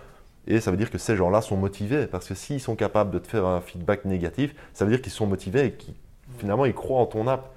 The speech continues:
Speaker 1: ils
Speaker 2: Ouais.
Speaker 1: croient en ton, en ton produit. Et donc, euh, bah,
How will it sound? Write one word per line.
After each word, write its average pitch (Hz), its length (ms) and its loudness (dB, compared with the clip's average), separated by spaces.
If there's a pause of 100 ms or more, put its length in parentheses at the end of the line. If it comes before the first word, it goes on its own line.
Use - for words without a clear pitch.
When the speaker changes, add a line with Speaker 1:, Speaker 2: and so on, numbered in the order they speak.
(120)
Speaker 1:
ils - 20 -6
Speaker 2:
Ouais. 127 60 -6
Speaker 1:
croient 113 200 4
en 101 60 4
ton, 95 300 0
en 80 120 0
ton 104 100 -2
produit. 98 420 0 (400)
Et 92 60 0
donc, 120 280 6
euh, 92 180 8
bah, 87 300 2